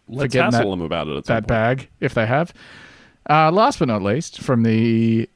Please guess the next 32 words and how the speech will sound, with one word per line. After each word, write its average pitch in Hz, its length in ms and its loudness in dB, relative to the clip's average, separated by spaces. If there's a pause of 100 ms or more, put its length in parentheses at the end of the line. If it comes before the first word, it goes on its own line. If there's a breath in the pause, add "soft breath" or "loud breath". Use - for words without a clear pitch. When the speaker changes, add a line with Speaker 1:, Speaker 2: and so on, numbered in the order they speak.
(160)
Speaker 2:
independent 180 460 2
Australian 147 400 0
comedy 165 280 0
podcasters 139 600 -2
who 127 100 2
started 135 280 0
with 127 100 -2
a - 20 -4
very 131 200 2
clear 131 220 0
premise 143 320 0
but 127 100 -4
have 113 120 -4
slowly 131 280 0
given 127 220 -2
up 147 160 0
and 123 140 -2
just 131 120 -2
changed 127 240 0
the - 40 -12
premise 135 260 0
to 127 160 0
reading 190 400 2
any 190 220 4
text 185 280 -2
on 170 80 2
the 160 120 2
internet 165 300 2
they 151 120 2
find 175 320 0
that's 147 140 0
funny. 208 420 2